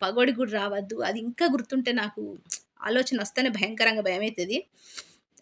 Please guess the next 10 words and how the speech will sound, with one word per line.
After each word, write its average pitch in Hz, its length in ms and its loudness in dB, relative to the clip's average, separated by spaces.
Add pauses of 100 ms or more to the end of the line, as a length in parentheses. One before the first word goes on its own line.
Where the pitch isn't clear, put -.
(120)
అయితే 294 220 4
ఇక 294 140 6
ఆ 262 100 10
రోజు 269 280 8
నేను 277 160 6
వన్ 240 200 6
అవర్ 269 180 8
ఆపుకున్నా. 202 500 2
తర్వాత 220 400 0
ఇక 226 120 0